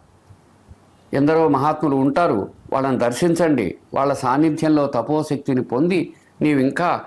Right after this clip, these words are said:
వీలైనంత వరకు ఉత్తమమైన మనోవికాసం వైపు ప్రయత్నించమని కూడా సాధు సేవను కూడా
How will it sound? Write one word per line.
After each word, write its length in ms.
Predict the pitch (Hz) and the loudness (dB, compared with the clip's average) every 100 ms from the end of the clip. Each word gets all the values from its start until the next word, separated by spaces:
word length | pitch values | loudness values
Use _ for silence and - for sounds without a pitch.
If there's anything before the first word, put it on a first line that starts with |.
| - 135 | -8 -2
వీలైనంత 500 | 147 160 156 139 131 | 2 4 2 0 0
వరకు 460 | 131 147 139 80 - _ _ - | 0 -2 -2 -4 -8 _ _ -10
ఉత్తమమైన 520 | - 147 143 139 123 | -4 -2 0 0 -2
మనోవికాసం 760 | 107 113 127 123 127 117 113 | -2 -2 -2 -2 -4 -4 -4
వైపు 240 | 104 104 - | -4 -6 -6
ప్రయత్నించమని 840 | 101 104 - 117 110 107 95 95 | -4 -4 -2 -4 -2 -4 -4 -6
కూడా 400 | - 90 107 233 - _ - | -4 -2 -2 -4 -10 _ -16
సాధు 460 | - 117 139 147 | -6 -2 -2 -2
సేవను 500 | 156 - 117 143 170 | -4 -2 -2 0 0
కూడా 340 | 175 139 110 | 0 0 0